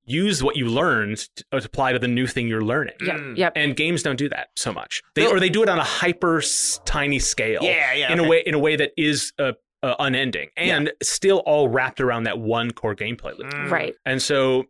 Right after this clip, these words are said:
Speaker 1: that is maybe a criticism of just games in general. But the
Speaker 3: Mm.
Speaker 1: reason,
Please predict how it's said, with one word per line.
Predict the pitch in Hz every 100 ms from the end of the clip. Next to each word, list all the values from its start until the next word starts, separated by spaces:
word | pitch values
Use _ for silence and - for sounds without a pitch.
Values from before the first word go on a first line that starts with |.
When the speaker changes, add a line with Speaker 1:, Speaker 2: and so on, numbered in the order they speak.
| _
Speaker 1:
that | 151 156 160
is | 151 - -
maybe | 143 135
a | 123
criticism | 139 123 127 117
of | 110
just | 113 -
games | 120 110 107
in | 104
general. | 160 113 104
But | 123
the | 156
Speaker 3:
Mm. | 143
Speaker 1:
reason, | 196 180 175